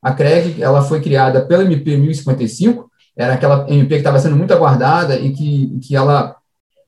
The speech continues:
ela define ali uma governança para a gestão dos recursos hídricos nesse momento de crise hídrica,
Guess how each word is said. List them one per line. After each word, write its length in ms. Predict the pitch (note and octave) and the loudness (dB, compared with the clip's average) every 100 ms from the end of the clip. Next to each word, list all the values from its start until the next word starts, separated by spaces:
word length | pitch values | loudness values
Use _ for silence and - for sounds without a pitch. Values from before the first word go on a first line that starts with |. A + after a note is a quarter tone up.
| _ _ _ | _ _ _
ela 260 | A#2+ C3 C3+ | -2 0 2
define 400 | D#3+ - F#3+ F#3 | 0 0 -2 0
ali 100 | D#3 | 0
uma 140 | D#3+ | 2
governança 840 | C#3 C#3+ C#3 C#3+ E3 F#3+ - - - _ _ - | 2 4 2 0 -4 -4 -6 -10 -14 _ _ -4
para 140 | D3+ | -2
a 40 | F3+ | 0
gestão 320 | E3 C#3 E3+ | 0 0 0
dos 100 | C#3 | 4
recursos 480 | C#3 D#3+ C#3 C3 D3 | 2 2 -2 -2 -2
hídricos 440 | E3 - - - - | -2 -4 -10 -10 -2
nesse 240 | E3 G#3+ | -2 0
momento 220 | D#3+ E3+ | -2 -2
de 140 | D3+ C3+ | -4 -2
crise 280 | D#3 D3 | 0 0
hídrica, 460 | C#3 F3+ D3+ C#3 | 2 0 -2 -4